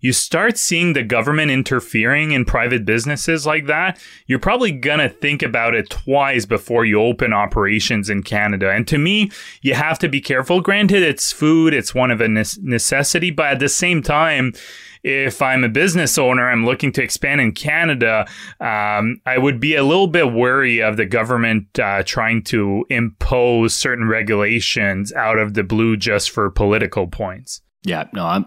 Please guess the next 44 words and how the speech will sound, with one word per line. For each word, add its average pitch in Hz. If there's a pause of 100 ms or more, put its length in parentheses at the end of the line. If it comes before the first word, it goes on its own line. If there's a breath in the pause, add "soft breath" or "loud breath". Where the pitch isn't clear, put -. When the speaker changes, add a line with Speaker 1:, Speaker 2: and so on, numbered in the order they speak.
Speaker 2:
I'm 104
with 95
ya. 82 (680 soft breath)
I'm 95
with 85
ya. 80 (200 loud breath)
All 113
right, 110
should -
we, 131
we 127
loop 139
back 123
here 127
now 113
to 110
the 104
rest 101
of, 98
uh, 92
C -
P 127
I 143
Speaker 1:
Yeah. 92
Speaker 2:
before, 95 (340 loud breath)
before -
Speaker 1:
No, 190
Speaker 2:
we 214
Speaker 1:
I -
like 180
Speaker 2:
talk -
Speaker 1:
what 185
you 185
Speaker 2:
about 175
Speaker 1:
did. 160
You 117
know, 135
we 151
were 127
Speaker 2:
the 135
Speaker 1:
talking 131
about 135
Speaker 2:
drama? 92
Speaker 1:
food. 165